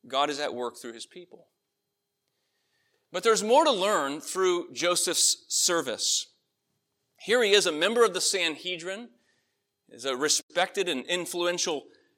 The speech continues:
position among the Jews. He goes to Pilate. He asks for Jesus' body, that he can ensure and oversee the burial. And verse fifty-nine says, "Joseph took the body,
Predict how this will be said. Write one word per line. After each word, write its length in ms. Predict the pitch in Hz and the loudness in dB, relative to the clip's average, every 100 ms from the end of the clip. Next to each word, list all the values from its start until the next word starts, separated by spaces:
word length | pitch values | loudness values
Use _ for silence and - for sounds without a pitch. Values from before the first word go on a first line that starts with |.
| _ | _
position 540 | - 165 156 175 208 185 | -4 0 2 2 0 -2
among 300 | 135 156 156 | 0 0 0
the 80 | |
Jews. 420 | 135 117 151 202 - | -6 -4 -4 -2 -4
He 80 | |
goes 340 | 139 147 208 226 | -4 2 2 2
to 100 | 220 | -2
Pilate. 480 | - - 156 165 165 | -8 -4 -4 -4 -8
He 160 | 165 | -10
asks 320 | - 180 208 - | -6 -4 -4 -6
for 180 | 190 | -8
Jesus' 560 | 156 170 180 160 - 151 | -12 -10 -8 -4 -4 -6
body, 520 | 113 117 113 131 139 _ _ _ _ _ _ | -4 -4 -4 -6 -14 _ _ _ _ _ _
that 140 | - 135 | -10 -8
he 100 | 180 | -6
can 160 | 175 | -6
ensure 580 | 151 135 - 196 196 202 | -6 -4 -4 -2 -2 -2
and 140 | 139 | -2
oversee 720 | 151 175 165 - 180 175 175 - _ | -2 -2 0 -2 -2 -4 -10 -12 _
the 120 | 127 143 | -10 -6
burial. 520 | 127 110 110 110 123 | -4 -2 -4 -6 -8
And 160 | 143 131 | -10 -6
verse 240 | 175 208 | -2 -2
fifty-nine 680 | - 220 214 156 131 131 127 _ _ _ _ | -2 -6 -6 -4 -4 -4 -10 _ _ _ _
says, 280 | - 156 131 | -6 -4 -2
"Joseph 540 | 120 175 - 151 - | 0 0 0 -4 -6
took 380 | - 247 269 - | -6 -4 -4 -8
the 100 | 151 | -8
body, 540 | 131 117 113 120 123 | -2 0 0 -4 -10